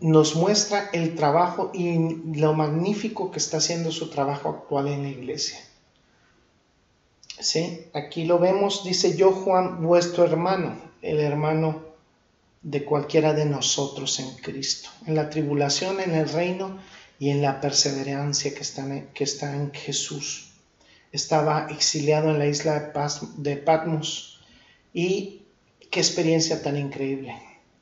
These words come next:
El sentarse en esa pequeña isla en medio del Mediterráneo y darse cuenta que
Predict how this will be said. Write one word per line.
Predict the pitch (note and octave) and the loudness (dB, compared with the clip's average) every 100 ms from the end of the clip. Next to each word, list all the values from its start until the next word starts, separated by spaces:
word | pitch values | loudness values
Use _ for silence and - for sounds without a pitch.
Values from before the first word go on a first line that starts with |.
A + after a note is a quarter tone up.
| _ _ - - - | _ _ -20 -20 -8
El | D#3 D3 | -2 2
sentarse | - - - F#3 A3 - F#3+ | 2 0 2 4 6 4 2
en | G3+ | 0
esa | G#3 - | 0 0
pequeña | D#3+ - F3 F3+ F3 - - | -2 -2 -2 0 -2 -4 -10
isla | G3 F#3 - F3 E3 - - | -2 -2 -2 -4 -6 -8 -10
en | D#3+ D#3 | -4 0
medio | D#3+ E3+ | 2 2
del | E3+ | 2
Mediterráneo | D#3 D3 D3 D3 D3+ E3+ F3+ | 2 0 -2 -4 -2 -2 -2
y | E3+ | 0
darse | E3 E3 D#3 - | -2 -2 -4 -4
cuenta | E3 D#3+ | -4 -4
que | D#3 | -4